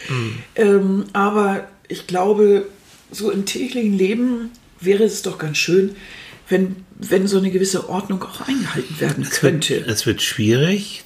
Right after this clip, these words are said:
Speaker 1: das, äh, erlebe ich auch manchmal in der Paarberatung, wenn so, äh, wirklich Unordnung auf Ordnung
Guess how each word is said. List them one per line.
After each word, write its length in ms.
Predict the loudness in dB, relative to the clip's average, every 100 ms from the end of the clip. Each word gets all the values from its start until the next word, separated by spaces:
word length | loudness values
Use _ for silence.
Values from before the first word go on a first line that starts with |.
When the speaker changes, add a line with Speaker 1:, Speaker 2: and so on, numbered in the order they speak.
| -12
Speaker 1:
das, 560 | -8 -8 -8 -10 -8 -6
äh, 480 | -4 -4 -6 -8 -6
erlebe 300 | 0 0 0
ich 120 | -2
auch 100 | -2
manchmal 280 | 0 0 2
in 60 | 2
der 80 | 2
Paarberatung, 720 | 2 2 0 0 0 -2 0
wenn 180 | -2 0
so, 240 | 0 -2 -10 -6 -6 -6 -8
äh, 240 | 0 0 0 -8 -16 -18 _
wirklich 480 | 0 0 2 -2 0
Unordnung 560 | -2 0 0 0 0
auf 160 | 0 0
Ordnung 580 | 0 0 0 -2 -4